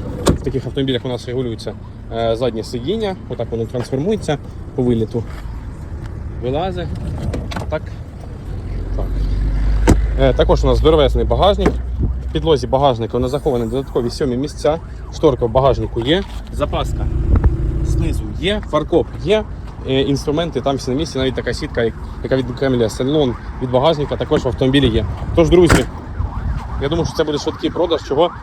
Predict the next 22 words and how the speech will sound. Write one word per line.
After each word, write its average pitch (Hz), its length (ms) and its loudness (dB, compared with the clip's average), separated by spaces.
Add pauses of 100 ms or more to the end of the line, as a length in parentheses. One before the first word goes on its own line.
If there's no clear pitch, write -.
(140)
Бо 139 60 2
автомобіль 165 260 2
на 147 100 4
автоматі, 170 440 2
автомобіль 147 360 0
великий, 156 280 4
автомобіль 147 300 0
сімейний, 165 400 2
сімимісний, 143 580 2 (480)
е, 131 280 6
і 147 60 8
ще 175 140 6
й 165 40 8
мотор 160 440 4 (180)
не 143 100 4
один 151 180 4
і 139 40 4
шість, 170 260 0
а 143 40 4
один 135 200 4
і 127 40 4
вісім. 113 320 0